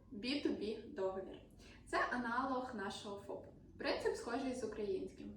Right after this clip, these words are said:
Податки значно нижчі, але й гарантії для працівників значно менші, оскільки це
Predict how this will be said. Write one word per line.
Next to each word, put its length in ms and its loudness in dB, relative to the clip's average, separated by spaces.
Податки 520 4
значно 400 -4
нижчі, 400 2
але 160 4
й 160 8
гарантії 460 6
для 140 2
працівників 760 -2
значно 460 -2
менші, 280 -6
оскільки 380 -4
це 180 -8